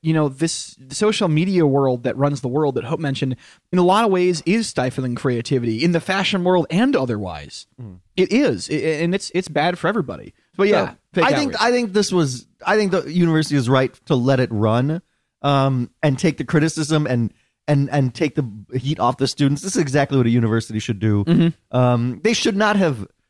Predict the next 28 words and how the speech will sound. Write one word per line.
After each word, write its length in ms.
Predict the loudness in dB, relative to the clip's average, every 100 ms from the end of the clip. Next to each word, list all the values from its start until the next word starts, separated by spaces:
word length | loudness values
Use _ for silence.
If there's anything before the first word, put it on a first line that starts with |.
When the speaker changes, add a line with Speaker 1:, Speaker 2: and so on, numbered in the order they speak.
| _ _ _ _ _ _ -20
Speaker 2:
uh, 140 | -18 -18 _ _ _ _ _ _ _ _ _
told 280 | 0 2 2
the 80 | -2
black 580 | -4 -10 -2 0 0
model 280 | 0 0 0
to 100 | 0
walk 720 | -2 -2 -2 0 0 0 -4 -16 _ _ -18 -12 -4
and 140 | 0 2
not 200 | 2 2
Speaker 1:
<laughs> 20 |
Speaker 2:
listen 280 | 0 0 0
to 100 | 2
them, 80 |
Speaker 1:
Yeah, 260 | 4 4 2
Speaker 2:
though. 80 | 0
Speaker 1:
that's 360 | 0 0 -6
fucking 580 | -6 -6 -4 -4 -4 -6 -6
Speaker 2:
I, 180 | -4 0
that 160 | 2
was 160 | 2 2
a 40 |
little 300 | 0 2 0 -2
dis-, 220 | -4 -2
but 300 | -2 -2 0
ultimately 400 | 0 0 -2 -2
she 120 | -2
didn't 240 | -2 -2 -4
walk. 320 | -8 -8